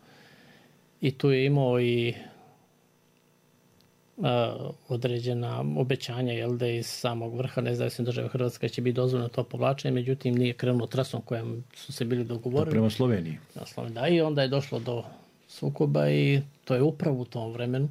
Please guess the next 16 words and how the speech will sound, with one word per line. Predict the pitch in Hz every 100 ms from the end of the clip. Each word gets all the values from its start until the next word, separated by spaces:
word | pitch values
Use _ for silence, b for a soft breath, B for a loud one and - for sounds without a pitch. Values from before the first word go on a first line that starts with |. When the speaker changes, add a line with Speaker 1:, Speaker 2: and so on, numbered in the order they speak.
| - _ -
Speaker 1:
Nepoznata | 131 143 131 117 -
je | 113
sudbina | 127 120
Pavla | 113 135 123
Đurišića, | 117 131 - 143 131
smatra | 127 123 127
se | - 117
da | 117
je | 120
i | 123
on | 113 113
završio | 117 120 - 120
u |
Jasenovcu | 120 - 117 113 - 123
kao | - 120 117 117
i, | 117